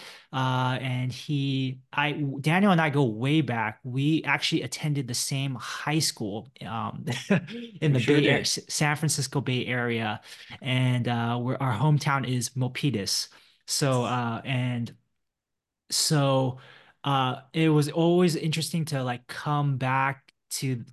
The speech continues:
Speaker 1: uh, Milpitas, and once in a while I'll, I'll, I'll run into D-, uh, Daniel through, like, some events. Like, the most recent one was, um,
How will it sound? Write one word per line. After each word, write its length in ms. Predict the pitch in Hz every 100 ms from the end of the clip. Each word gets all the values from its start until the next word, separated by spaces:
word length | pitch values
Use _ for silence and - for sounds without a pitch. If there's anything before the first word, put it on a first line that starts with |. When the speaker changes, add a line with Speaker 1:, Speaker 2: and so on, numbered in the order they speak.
| _ _
Speaker 1:
uh, 200 | 131 123
Milpitas, 500 | 127 127 202 196 170
and 120 | 135
once 200 | 151 156
in 40 | 165
a 40 |
while 200 | 147 151
I'll, 240 | 120 127 -
I'll, 220 | 131 -
I'll 340 | 131 131 127 - - -
run 240 | 127 147
into 440 | 160 156 151 131 117
D-, 280 | 101 - -
uh, 160 | 127
Daniel 420 | 123 131 135 135
through, 320 | 123 - 135 127
like, 200 | 120 -
some 200 | 135 120
events. 380 | 113 123 123
Like, 160 | 131 117 -
the 100 | 131
most 320 | 139 151 -
recent 320 | 139 143 143
one 220 | 127 127
was, 300 | 117 117 107
um, 400 | 110 110 104 95